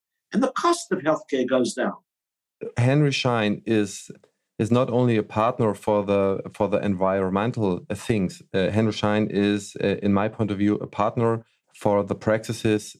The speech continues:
Speaker 2: to get this movement done, to get this, the next step done. Is that right?
Speaker 1: Yeah, we are working very closely to advance in dental schools around the world,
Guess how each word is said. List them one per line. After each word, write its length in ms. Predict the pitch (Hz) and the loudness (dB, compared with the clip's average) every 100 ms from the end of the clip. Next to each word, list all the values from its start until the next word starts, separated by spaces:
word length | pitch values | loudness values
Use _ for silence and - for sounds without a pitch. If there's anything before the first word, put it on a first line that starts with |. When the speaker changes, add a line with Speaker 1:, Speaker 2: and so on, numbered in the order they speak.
| - | -6
Speaker 2:
to 340 | 113 104 95 98 | -2 -2 -2 -8
get 260 | 98 107 110 - | -2 -2 -2 -10
this 460 | 101 113 117 - | -2 -2 -2 -6
movement 600 | 110 110 139 135 113 104 | -2 0 0 0 -4 -2
done, 340 | 107 104 85 78 | -2 -2 -2 -8
to 100 | - | -6
get 320 | 95 107 - | -2 -2 -2
this, 300 | 107 98 - | -4 -4 -6
the 240 | 90 104 | -6 -2
next 260 | 104 113 - | 0 -2 -6
step 320 | - 104 101 | -2 -2 -2
done. 360 | 107 95 80 - _ _ _ - | -2 -2 -4 -10 _ _ _ -6
Is 60 | |
that 140 | 107 95 | -2 0
right? 260 | 95 123 - _ _ _ _ | 0 -2 -8 _ _ _ _
Speaker 1:
Yeah, 140 | 143 | 2
we 240 | 139 175 233 | 4 4 4
are 160 | 214 | 2
working 400 | 180 190 - 170 - | 2 0 -4 -14 0
very 240 | 175 190 | 2 2
closely 640 | 190 - 170 160 - - - _ | 0 -2 0 0 -2 -14 -18 _
to 160 | - 143 | -2 0
advance 760 | 139 123 165 175 180 - - - _ | 0 0 0 0 -2 -6 -10 -12 _
in 180 | - 127 | -4 0
dental 260 | 156 165 180 | 2 2 2
schools 460 | - 180 180 151 | 0 2 2 2
around 320 | 156 160 156 | 2 4 2
the 100 | 151 | 2
world, 440 | 147 165 165 170 | 2 4 2 -2